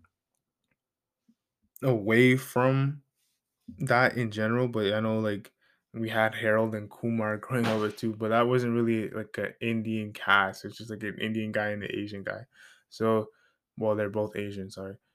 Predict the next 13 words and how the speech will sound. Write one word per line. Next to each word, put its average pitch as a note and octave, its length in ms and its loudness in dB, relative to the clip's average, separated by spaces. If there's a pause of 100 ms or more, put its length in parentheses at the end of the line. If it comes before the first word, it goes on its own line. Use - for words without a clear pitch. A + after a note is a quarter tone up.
(120)
Indian C3+ 380 10
guy A2+ 140 8
and G#2 100 2
a G2+ 60 -4
Chinese G2 340 -4
guy. F2+ 160 -10 (400)
So B2 520 10 (340)
there's B2 280 6
all D3 720 6 (120)
that A#2 400 -2
type A2+ 240 -4
of A2+ 80 -4
stuff A2 360 0